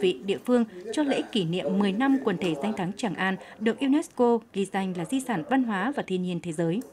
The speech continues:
Đến thời điểm này, nhiều hoạt động chào mừng, hưởng ứng diễn ra trước đó đã tạo nên ấn tượng, thương hiệu Ninh Bình, đem lại hiệu ứng lan tỏa tích cực, khí thế vui tươi phấn khởi trong các tầng lớp nhân dân.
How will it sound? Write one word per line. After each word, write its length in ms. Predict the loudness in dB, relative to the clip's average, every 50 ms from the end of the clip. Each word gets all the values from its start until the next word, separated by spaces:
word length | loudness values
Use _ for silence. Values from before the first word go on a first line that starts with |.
| -20 -20 -20 _ -20 -20 -20 -20 -20 -20 -20 -10 -2
Đến 200 | 2 4 4 4
thời 120 | 4 4 4
điểm 200 | 2 2 2 2
này, 280 | 0 2 0 0 -2 -4 -12 -18 _ -4
nhiều 340 | -2 2 4 4 4 4 2
hoạt 140 | 2 0
động 180 | 0 0 -4 -4
chào 220 | -4 -4 -2 -2
mừng, 260 | 0 0 0 0 0 -2 -4 -8 _
hưởng 240 | 4 4 4 4 4
ứng 240 | 2 4 4 2 2 2
diễn 180 | -2 -2 -2 0
ra 220 | 0 2 0 0 0
trước 180 | 0 -2 -2 0
đó 260 | -4 -2 -2 -2 -4 -4 -2
đã 200 | -4 -2 -2 -2 -2
tạo 120 | -2 -2 -2
nên 220 | 0 -2 -2 -2
ấn 200 | -2 -2 -4 -2
tượng, 220 | 0 0 0 0 0 -4 -16 -14 -4
thương 160 | 0 2 4
hiệu 160 | 4 4 4 4
Ninh 280 | 4 6 6 6 6
Bình, 240 | 4 0 0 0 -2 -4 -8 -18 -14 -10 -4
đem 160 | -4 -2 0
lại 180 | 0 -2 -2 0
hiệu 140 | -2 -2 0
ứng 180 | 0 0 2
lan 160 | 2 2 2
tỏa 260 | 2 2 2 2 2 -2 -4 -6
tích 160 | -6 -2 0
cực, 180 | 0 0 0 -2 -10 -16 -16 -10 -2
khí 100 | -2 0
thế 180 | 2 2 0 2
vui 160 | 2 0 0
tươi 180 | 0 0 -2
phấn 240 | 0 0 0 0 0
khởi 240 | 0 0 0 0 0
trong 200 | -2 -2 -4 -2
các 200 | 0 -2 -2 0
tầng 120 | -2 -2 -2
lớp 120 | -2 0 0
nhân 160 | 0 0 0
dân. 200 | 0 0 0